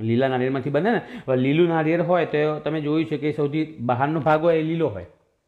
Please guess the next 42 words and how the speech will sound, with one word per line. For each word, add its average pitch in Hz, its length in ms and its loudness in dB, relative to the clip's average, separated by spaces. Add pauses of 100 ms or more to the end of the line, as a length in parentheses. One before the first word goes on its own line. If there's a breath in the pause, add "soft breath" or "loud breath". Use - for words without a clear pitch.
(300 loud breath)
એ 151 60 -2
બાહ્ય 160 280 4
ફલાવરણ. 95 480 -4 (560 loud breath)
પછી 151 240 -2
જ્યારે 160 180 4
સુકાઈ 180 380 2
જાય 110 300 0 (460)
એટલે 135 200 -2
એની 147 160 0
ઉપર 156 140 0
જે 156 120 0
રેસાઓ 143 440 4
જોવા 175 180 2
મળતા, 170 240 -4
જેને 151 200 -4
આપણે 151 360 -2
નારિયેળ 147 360 -2
જ્યારે 156 220 0
સુકાઈ 156 320 -2
જાય 160 120 2
એટલે 147 140 0 (160)
ફોલતા 160 480 2
હશું. 110 240 -8 (640)
જ્યારે 120 180 -4
ભગવાનને 117 320 -4
ધરાવવાનું 127 420 0
હોય 220 120 0
ને 170 60 0
ત્યારે 143 380 -4
પહેલાં 147 240 2
શું 170 100 -4
કરતા 156 280 2
હશું? 180 160 -2
એટલે 139 160 0
કે 139 80 -2
વધેરવાનું 147 480 0
હોય 214 100 -2
ને 165 100 -2
પહેલાં 147 260 -2
આપણે 156 160 0
શું 156 120 -4
કરીએ? 170 160 2